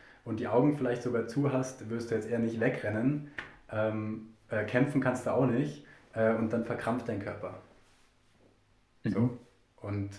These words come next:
Speaker 1: das kann natürlich wiederum problematisch auch für deine Seele sein. Ähm, da möchte ich jetzt gar nicht zu viel drum herum reden, sondern es, es ist einfach so, die Seele geht, kann auf Reisen gehen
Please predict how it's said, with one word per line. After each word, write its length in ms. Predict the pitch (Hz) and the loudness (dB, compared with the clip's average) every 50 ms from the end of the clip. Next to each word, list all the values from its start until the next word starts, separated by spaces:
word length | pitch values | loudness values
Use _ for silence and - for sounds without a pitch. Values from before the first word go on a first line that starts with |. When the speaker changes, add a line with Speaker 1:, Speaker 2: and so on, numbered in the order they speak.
| - - - | -18 -12 0
Speaker 1:
das 240 | - 117 117 - - | 0 2 2 0 0
kann 140 | - 151 151 | 2 4 4
natürlich 420 | 151 143 - - 143 143 127 135 | 4 4 2 2 2 2 2 2
wiederum 360 | 135 127 127 120 120 123 120 117 | 2 0 0 2 2 0 0 -2
problematisch 880 | - 113 110 110 110 107 110 - 127 131 - 135 123 - - - - 113 | -4 -8 -4 -4 -2 -2 0 0 -2 0 0 -2 -4 -4 -8 -10 -8 -8
auch 160 | 110 107 - | -8 -8 -10
für 140 | - - 110 | -12 -8 -6
deine 200 | 107 107 104 101 | -4 -4 -4 -4
Seele 300 | 107 113 131 160 160 147 | -4 -2 0 2 2 2
sein. 320 | 147 147 151 156 160 - - - - - - - - - - - - - - - | 2 0 0 0 -2 -4 -8 -18 -20 -20 -20 -20 -20 -20 -20 -20 -20 -20 -16 -8
Ähm, 960 | 110 107 110 110 110 110 110 110 110 110 110 110 110 110 110 110 110 - - - _ _ _ _ _ _ _ _ _ - | -4 -2 0 0 0 0 0 0 2 2 2 2 2 0 0 -2 -6 -12 -18 -20 _ _ _ _ _ _ _ _ _ 0
da 100 | 110 107 | 2 4
möchte 260 | 107 123 135 135 135 | 6 6 4 4 4
ich 60 | 123 | 2
jetzt 160 | 120 120 - - | 0 0 2 0
gar 100 | 117 117 | -2 0
nicht 220 | 113 - - - | -2 -4 -6 -8
zu 160 | - 143 147 | -2 -2 0
viel 240 | 143 - - 127 117 | 0 0 -2 -2 -2
drum 180 | - - 110 107 | 0 -2 0 0
herum 260 | 107 110 120 143 151 | 0 2 4 4 4
reden, 360 | 143 143 143 139 143 135 127 | 4 2 4 4 6 6 6
sondern 240 | 120 117 117 117 113 | 4 4 0 0 0
es, 360 | 110 - - - - - - | -4 -4 -8 -14 -16 -12 -8
es 200 | 113 107 104 - | -8 -6 -6 -8
ist 180 | - 123 120 131 | -10 -6 -6 -4
einfach 320 | 117 113 113 113 113 113 | -2 -2 -2 -2 -2 -4
so, 400 | - - 117 117 127 143 139 143 - - - - - - | -4 -4 0 2 4 4 2 0 -6 -12 -18 -20 -8 -6
die 80 | 107 | -2
Seele 540 | 104 110 113 123 139 139 139 139 135 135 - - | 0 4 4 6 6 6 6 4 2 0 -2 -4
geht, 320 | - 113 123 - - - - - - - - | 0 2 2 2 2 -2 -10 -16 -20 -18 -12
kann 200 | - - 123 139 | -2 2 2 2
auf 240 | - 110 107 - - 107 | 2 2 -2 -4 -4 0
Reisen 340 | 117 143 151 156 165 160 | 2 2 4 4 2 0
gehen 360 | 151 156 160 165 180 185 - | 0 0 -2 -2 -2 -4 -8